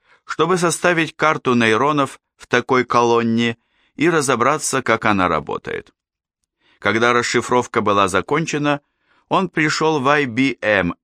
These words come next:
чтобы виртуально размножить полученную структуру. Марк Рам —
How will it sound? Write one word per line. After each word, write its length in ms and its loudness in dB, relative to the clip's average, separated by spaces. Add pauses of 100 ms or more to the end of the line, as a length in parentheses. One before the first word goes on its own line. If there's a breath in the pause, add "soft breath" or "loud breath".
(120)
чтобы 460 0
виртуально 880 0
размножить 960 -2 (360)
полученную 640 0
структуру. 680 -14 (1000 soft breath)
Марк 360 0
Рам — 280 2